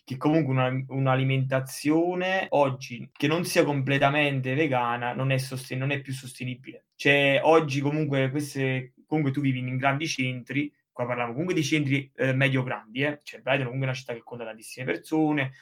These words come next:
pa-, eh, una, una, un satellite di Londra, quindi stiamo parlando comunque di centri abbastanza importanti.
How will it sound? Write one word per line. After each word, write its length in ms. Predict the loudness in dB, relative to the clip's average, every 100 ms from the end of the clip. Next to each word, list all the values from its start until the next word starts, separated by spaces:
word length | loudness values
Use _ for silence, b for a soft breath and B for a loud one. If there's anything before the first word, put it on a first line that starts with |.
| B 0
pa-, 360 | 4 4 4
eh, 40 | 2
una, 340 | 2 2 2 0
una, 280 | 0 0 0
un 100 | -2
satellite 440 | 0 0 0 -2
di 120 | 0
Londra, 480 | 2 2 0 -2 -4
quindi 180 | -4 -6
stiamo 200 | -6 -10
parlando 200 | -8 -6
comunque 180 | -6 -4
di 80 |
centri 200 | -4 -4
abbastanza 440 | -6 -8 -10 -10 -10
importanti. 560 | -16 -14 -10 -12 _